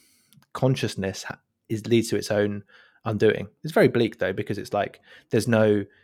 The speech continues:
counter tendency to break free of that. Um,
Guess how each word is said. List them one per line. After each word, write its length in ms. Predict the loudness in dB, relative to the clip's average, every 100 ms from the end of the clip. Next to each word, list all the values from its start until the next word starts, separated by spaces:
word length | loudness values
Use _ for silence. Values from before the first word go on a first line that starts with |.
| _
counter 580 | -10 -6 -4 -4 -4 -4
tendency 760 | -4 -4 -4 -6 -6 -6 -6 -10 -10
to 140 | -10
break 300 | -4 -4 -2
free 180 | 2 2
of 120 | 2
that. 240 | -4 -6 -6 _ _ _ _ _ -6
Um, 420 | -4 -2 -4 -8